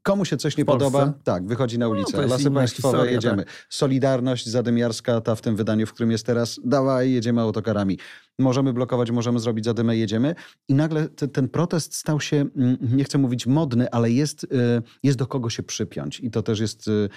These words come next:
Speaker 1: siłą rzeczy
Speaker 2: No
Speaker 1: wykorzystywane
Speaker 2: tak, i
Speaker 1: w tym
Speaker 2: robi się z tego
Speaker 1: proteście.
Speaker 2: taki wehikuł polityczny oczywiście, tak, który być może z tymi faktycznymi rolnikami ma coraz mniej wspólnego, tak stopniowo, tak, yy, powoli, no.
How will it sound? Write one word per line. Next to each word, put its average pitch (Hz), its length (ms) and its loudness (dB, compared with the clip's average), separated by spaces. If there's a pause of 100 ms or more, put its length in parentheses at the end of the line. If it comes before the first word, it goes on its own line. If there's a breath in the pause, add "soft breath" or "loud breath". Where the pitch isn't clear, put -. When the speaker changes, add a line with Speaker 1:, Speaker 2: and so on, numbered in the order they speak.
(120 loud breath)
Speaker 1:
siłą 113 300 0
rzeczy 101 380 -2 (320 loud breath)
Speaker 2:
No 107 80 0
Speaker 1:
wykorzystywane 202 540 2
Speaker 2:
tak, 196 100 4
i - 20 6
Speaker 1:
w 165 40 4
tym - 20 0
Speaker 2:
robi 156 160 0
się 170 80 0
z - 20 0
tego 180 120 2
Speaker 1:
proteście. 175 180 2
Speaker 2:
taki 190 140 0
wehikuł 175 400 -2
polityczny 185 560 -2
oczywiście, 135 460 -2
tak, 120 180 -2
który 123 420 -2
być 123 300 -4
może 127 240 0
z - 40 -12
tymi 127 260 0
faktycznymi 131 560 -2
rolnikami 123 500 -2
ma 123 100 -2
coraz 123 280 -4
mniej 120 420 -2
wspólnego, 131 520 -2
tak - 180 -10
stopniowo, - 540 -6
tak, - 340 -12 (440 loud breath)
yy, 101 680 -4
powoli, 117 460 -6
no. - 260 -6